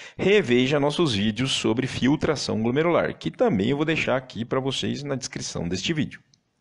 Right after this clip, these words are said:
O aumento da atividade simpática leva também ao aumento da atividade de transportadores do túbulo proximal. Esses transportadores apicais, que fazem contratransporte de sódio próton,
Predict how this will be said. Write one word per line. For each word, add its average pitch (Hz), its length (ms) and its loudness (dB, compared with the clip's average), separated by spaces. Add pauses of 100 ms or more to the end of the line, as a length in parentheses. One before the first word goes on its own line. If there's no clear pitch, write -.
(1080)
O 120 100 -2
aumento 127 400 2
da 123 120 2
atividade 78 480 -2
simpática - 640 -2
leva 117 240 0
também 107 320 0
ao 123 140 4
aumento 117 340 0
da 117 100 2
atividade 113 520 -2
de 113 180 -6
transportadores 147 1200 0
do 135 140 0
túbulo 131 340 0
proximal. 127 640 -2 (480)
Esses 175 300 0
transportadores 127 760 2
apicais, 104 640 0 (240)
que - 140 -6
fazem 101 500 -2 (360)
contratransporte 135 1200 0
de 92 140 -4
sódio 120 400 0
próton, 113 500 0